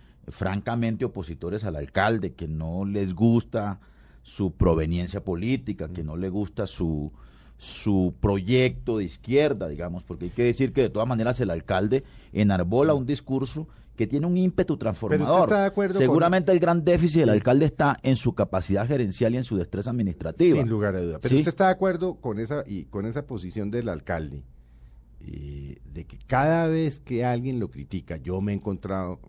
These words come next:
Speaker 2: entre los críticos de él, en muchos temas, en otros he dicho, "Hombre, esto le está saliendo bien", digamos.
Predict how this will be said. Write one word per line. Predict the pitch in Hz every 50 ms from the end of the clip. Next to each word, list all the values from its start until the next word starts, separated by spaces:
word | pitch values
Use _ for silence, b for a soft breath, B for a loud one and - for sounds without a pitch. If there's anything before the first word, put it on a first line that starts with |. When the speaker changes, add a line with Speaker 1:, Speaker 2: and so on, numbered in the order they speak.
| - - -
Speaker 2:
entre | 80 76 64 71 67
los | 71 67 -
críticos | 92 98 - 127 120 139 139
de | 180
él, | 185 156
en | 180 180
muchos | 185 190 190 - 214 202
temas, | - 220 165 139 - 101
en | 98 107
otros | 117 113 - - 139 151 - - - - - - - -
he | 127
dicho, | 135 139 135 131 - 151
"Hombre, | 127 143 135 131 127
esto | 127 - 170
le | 147 120
está | 117 131 127
saliendo | 120 151 147 151 151 165 185
bien", | 214 233 185 113 90 69 78
digamos. | 92 92 98 95 85 80 -